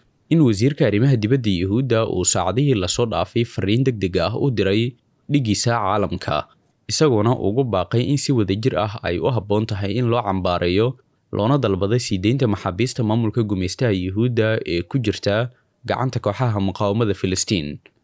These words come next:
Baaqa Sahyuunigan ayaa dabcan yimid kadib markii ay kooxaha iska cabinta Filistiiniyiintu baahiyeen muuqaal argagax ku beeray maamulka gumeystaha Yuhuudda, kaasoo ay ka soo muuqanayaan maxaabiis Yuhuud ah oo la ildaran macluul meeshii ugu dambeysay.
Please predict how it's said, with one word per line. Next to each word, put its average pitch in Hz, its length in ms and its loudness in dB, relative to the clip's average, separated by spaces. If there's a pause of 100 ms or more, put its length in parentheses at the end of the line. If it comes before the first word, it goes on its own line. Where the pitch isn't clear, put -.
(200)
Baaqa 151 320 0
Sahyuunigan 113 640 2
ayaa 92 240 2
dabcan 110 400 -2
yimid 95 400 0
kadib 95 320 -6
markii 117 320 0
ay 87 240 -2
kooxaha 107 400 -2
iska 95 240 -4
cabinta 113 340 -2
Filistiiniyiintu 101 840 0
baahiyeen 95 600 0 (420)
muuqaal 107 460 0
argagax 120 480 0
ku - 100 -2
beeray 104 540 0
maamulka 120 380 0
gumeystaha 107 520 0
Yuhuudda, 92 600 -2 (440)
kaasoo 98 360 0
ay 90 120 2
ka 139 120 -2
soo 127 180 0
muuqanayaan 98 640 0
maxaabiis 95 540 -2
Yuhuud 101 420 0
ah 107 320 -2 (100)
oo 92 140 2
la 131 160 2
ildaran 95 560 0 (380)
macluul 101 460 2
meeshii 113 380 2
ugu 101 280 0
dambeysay. 92 680 -2